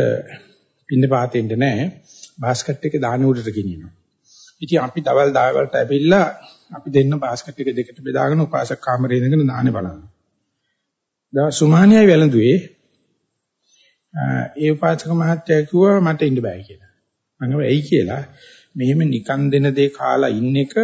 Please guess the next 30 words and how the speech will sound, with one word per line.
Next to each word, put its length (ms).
අපේ 440
හැදියාවත් 680
එක්ක 160
ගැලපෙන්නේ 640
නෑ. 180
ඒ 120
නිසා 460
මම 300
ගොඩාක් 400
ශ්‍රම 300
දානය 280
කරන්න 320
වෙනවා. 280
මට 180
අනුන්ට 300
උදව් 200
කරන්න 280
වෙනවා. 300
මම 220
යනවා 380
සායි 340
බාබා 300
මධ්‍යස්ථානට 640
ගිහිල්ලා 300
මාසයක් 340
විතර 220
වැඩ 220
කරලා 280
එන්න 140
ඕනේ. 260